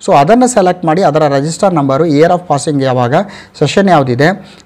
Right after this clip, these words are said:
certificate ನಂಬರು, ಆಮೇಲೆ ಆ ಒಂದು ಸಿ ಎಲ್ ಟಿಯ ಸರ್ಟಿಫಿಕೇಟ್‌ನನ್ನು ಪಿ ಡಿ ಎಫ್ ಮಾಡಿ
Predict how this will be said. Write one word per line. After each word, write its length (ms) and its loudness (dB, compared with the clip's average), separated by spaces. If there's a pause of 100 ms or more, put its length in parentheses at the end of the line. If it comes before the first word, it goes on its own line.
certificate 460 -2
ನಂಬರು, 380 2
ಆಮೇಲೆ 300 0
ಆ 160 2
ಒಂದು 340 -2
ಸಿ 180 -6
ಎಲ್ 160 2
ಟಿಯ 160 0
ಸರ್ಟಿಫಿಕೇಟ್‌ನನ್ನು 720 -4
ಪಿ 160 -4
ಡಿ 80 0
ಎಫ್ 140 -4
ಮಾಡಿ 300 0